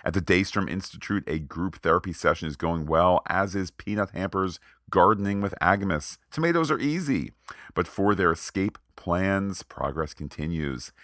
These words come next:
Agamas turns his lights blue to talk to Lieutenant Junior Grade Boimler about fragmented data concerning the missing Binar ship. Time to investigate with Boimler dubious and ready to outsmart Agamas.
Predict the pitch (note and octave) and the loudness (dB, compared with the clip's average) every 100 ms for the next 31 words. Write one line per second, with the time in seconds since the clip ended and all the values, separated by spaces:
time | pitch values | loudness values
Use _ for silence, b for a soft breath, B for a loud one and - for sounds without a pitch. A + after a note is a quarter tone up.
0 | B _ F2+ F2+ F2 - - F2 E2 F2 | B _ 2 2 -2 -6 -4 -4 -2 -4
1 | D2 C#2+ D#2 - - D#2+ F2+ A2 F#3 - | -2 0 0 -4 -6 2 2 2 -2 -8
2 | - D#2 - C#2 B1+ - G#2 - F#2+ D#2 | 2 2 2 -8 -8 -8 -6 -4 -4 0
3 | F2+ D#2+ - F#2 A2 A#2+ C3 - b b | 0 -2 -2 0 2 0 0 -4 b b
4 | - E2 C#2 - B1+ C2 F#2 F2 E2 C#2 | 0 2 2 2 2 4 2 -4 -6 -4
5 | D2 D2 F2 F#2 - b _ E2 - F2 | 2 4 4 2 -2 b _ -8 -2 0
6 | D#2+ C#2+ E2 - E2+ D2 D2+ D#2+ D#2+ D2+ | 0 -2 -4 -4 -4 -2 -2 0 -2 -2
7 | - G2 - _ b b - - G2+ G#2+ | -2 -2 -4 _ b b -6 -2 0 0
8 | F2+ F2+ G#2 - A#2 G#2 E2 - F2 G2 | 2 2 2 2 0 0 -2 -2 -2 0
9 | F#2+ E2 D#2 A#2 A#2 B2 A#2 - D2 C#2+ | 0 -2 0 0 2 2 0 -4 -6 -2
10 | F2 F#2+ - D#2 E2+ - E2 - - C#2+ | 0 -2 -2 0 0 0 0 0 0 -2
11 | D2 D2 - - | -2 -6 -8 -16